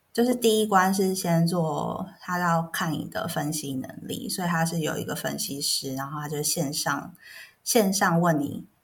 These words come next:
叫你整理表格啊，线上叫你有一些公司啊，然后你就是有一些资料你要去做分析处理，这样子是跟一个分析师线上做，大概四十分钟而已。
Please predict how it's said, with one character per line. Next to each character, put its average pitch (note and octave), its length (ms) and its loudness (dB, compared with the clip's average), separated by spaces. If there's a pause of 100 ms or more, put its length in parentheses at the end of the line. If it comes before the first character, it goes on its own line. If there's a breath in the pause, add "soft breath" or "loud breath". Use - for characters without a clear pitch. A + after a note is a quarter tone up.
(100)
叫 F#3 200 2
你 C#3+ 160 0
整 C3+ 240 0
理 D3 120 0
表 - 220 -4
格 - 240 -12
啊， - 160 -4
线 F3+ 220 -2
上 E3+ 180 0
叫 E3 160 0
你 D3 100 -2
有 C#3+ 160 -4
一 C#3+ 60 -4
些 - 140 -8
公 - 240 -8
司 - 240 -4
啊， - 180 -8
然 E3+ 80 -4
后 D3+ 80 -4
你 C3+ 80 -6
就 C#3 80 -6
是 D3 340 -6
有 D3 180 -2
一 E3+ 40 2
些 E3+ 160 2
资 E3 300 8
料 D#3+ 240 2
你 A2+ 80 -4
要 C#3 120 0
去 D#3 200 -6
做 D3 240 -4
分 C#3 260 -6
析 C3+ 240 -8
处 - 340 -8
理， - 200 -20
这 - 60 -14
样 - 140 -10
子 - 220 -6
是 E3 160 -6
跟 C#3+ 260 -6
一 - 60 -12
个 - 320 -8
分 C#3 180 -4
析 C3+ 180 -10
师 - 460 -6 (400 soft breath)
线 D3+ 260 -4
上 C#3 240 -2
做， - 180 -4
大 E3+ 100 -2
概 F3 80 -2
四 F#3+ 160 0
十 - 120 -4
分 C3+ 220 -4
钟 - 140 -2
而 - 240 -6
已。 - 200 -10